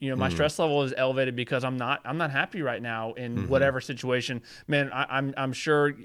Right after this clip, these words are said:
Speaker 1: a-, as I know, just it, from the work that I do, man, when, when you're stressed is when you have a high level of stress, man,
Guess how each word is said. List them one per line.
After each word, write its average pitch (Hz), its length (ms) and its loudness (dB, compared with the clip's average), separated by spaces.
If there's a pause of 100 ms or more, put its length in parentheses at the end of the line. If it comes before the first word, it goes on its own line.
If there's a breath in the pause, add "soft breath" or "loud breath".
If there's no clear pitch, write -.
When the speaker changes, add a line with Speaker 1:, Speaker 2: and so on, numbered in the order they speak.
Speaker 1:
a-, 139 180 0
as 131 140 2
I 127 180 4
know, 139 240 4
just 135 260 -2
it, 123 140 -6
from 135 200 -4
the 123 60 -2
work 131 260 2
that 131 100 2
I 117 100 4
do, 139 360 2 (280 loud breath)
man, 143 200 2
when, 139 140 -2
when 139 120 0
you're 156 100 4
stressed 151 460 2
is 135 100 -2
when 135 100 0
you 160 80 2
have 170 80 -2
a 143 40 -2
high 143 180 0
level 143 200 2
of 120 80 -2
stress, 135 300 -2
man, 135 180 -2